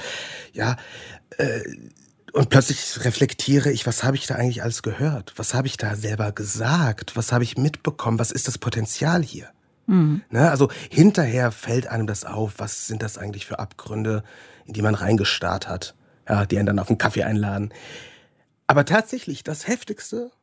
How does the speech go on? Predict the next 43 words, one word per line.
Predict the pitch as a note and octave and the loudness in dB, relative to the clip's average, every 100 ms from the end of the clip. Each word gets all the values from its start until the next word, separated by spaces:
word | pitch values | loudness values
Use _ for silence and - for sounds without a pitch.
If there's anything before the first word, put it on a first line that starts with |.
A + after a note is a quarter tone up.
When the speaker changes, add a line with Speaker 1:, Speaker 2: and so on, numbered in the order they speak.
| _ _ - | _ _ -10
Speaker 1:
ist | - F3 | -4 0
dann | D#3 | 0
doch | F#3+ - | -2 -4
sowas | - A#2+ - | -6 -4 -6
wie | A2 G#2+ - _ _ | -8 -10 -14 _ _
das | - G2+ - | -8 -8 -6
Mitleid, | G2 G#2 - - - - - _ _ | -6 -8 -10 -16 -18 -20 -20 _ _
nicht? | A2+ A2+ - _ _ _ - | -8 -8 -12 _ _ _ 2
Oder | B2 | 6
jetzt | B2 C#3+ - | 6 4 2
bei | C3 | -2
der, | B2+ B2 | 0 0
bei | A2+ | 0
der | A2+ | -2
letzten | A2 D3+ - F3+ | -2 -2 -2 -4
Recherche, | C3 - G#2+ - A2 - - - - - | -6 -6 -8 -6 -8 -10 -18 -18 -12 -6
ähm, | B2+ C3 - | -4 -2 -4
ich | - | -6
bin | - | -4
ja | C3+ C3+ | -2 -2
so | D3 | -2
eine | C3+ | -2
Art | A#2 A#2+ - | -2 -4 -4
ideologischer | - C3 C3+ D3 C#3+ | -2 4 4 4 0
Katastrophentourist. | - - B2 - B2 - A2 - E2 E2+ - - _ _ _ _ | -2 -2 -2 0 -2 0 -4 -6 -10 -12 -12 -18 _ _ _ _
Ja, | A2+ C#3+ | 0 2
ich, | C3+ B2+ - | 2 -2 -6
ich, | A2 - | -6 -6
ich | - - | -6 -2
gehe | A#2 | 2
in | A2+ | 2
diese | F#2+ | 2
Kloaken | - G2+ G#2+ A2 | 2 2 4 2
rein, | G#2 A#2 C#3+ E3+ | -2 0 2 4
ich | F#3 - | 2 0
treffe | - - | -4 -4
diese | - G#2 | -6 -6
Menschen, | G#2+ A#2+ D#3+ A#2+ | -2 0 0 0
ich | - | -2
versuche | G#2+ G#2+ G#2+ | -2 -4 -4
zu, | A2 | -4
sie | A2 G#2+ | -4 -2
vers-, | G#2 - | -2 -4